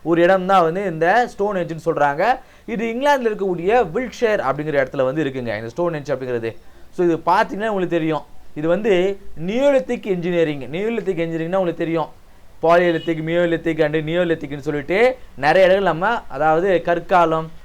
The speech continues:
நம்ம பார்த்திருப்போம் இல்லையா, இரும்பு காலம் பா-, சொல்லியிருப்போம் இல்லையா. So அது போல இது புதிய கற்காலத்துல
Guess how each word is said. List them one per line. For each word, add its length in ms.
நம்ம 200
பார்த்திருப்போம் 420
இல்லையா, 220
இரும்பு 300
காலம் 300
பா-, 80
சொல்லியிருப்போம் 340
இல்லையா. 160
So 120
அது 180
போல 240
இது 100
புதிய 200
கற்காலத்துல 560